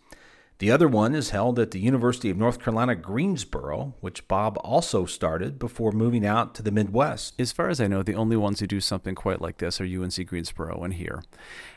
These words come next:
Speaker 2: Uh, there are other places that call things they have Classics Day, and, and, and they certainly are very classical, but they, uh, tend to be more focused on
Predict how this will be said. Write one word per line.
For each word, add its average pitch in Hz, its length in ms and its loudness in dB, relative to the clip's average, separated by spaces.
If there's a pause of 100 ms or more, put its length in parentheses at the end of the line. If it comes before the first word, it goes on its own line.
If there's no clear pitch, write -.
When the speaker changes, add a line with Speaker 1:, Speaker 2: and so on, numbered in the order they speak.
(140)
Speaker 2:
Uh, 92 180 -4
there 117 220 6
are 123 180 6
other 135 240 4
places 107 460 -2
that - 160 -8
call 107 320 0
things 98 320 -4
they 98 100 -4
have 90 260 -4
Classics - 580 -6
Day, 104 440 -2 (220)
and, 180 140 0
and, 190 260 2
and 165 160 6
they 165 40 12
certainly 135 320 4
are 110 160 6
very 101 220 4
classical, 101 500 -2
but 101 160 -2
they, 104 140 0 (320)
uh, 98 220 -2
tend 117 340 0
to 104 60 -2
be 101 160 -2
more 98 180 -2
focused 98 400 -4
on 90 320 -2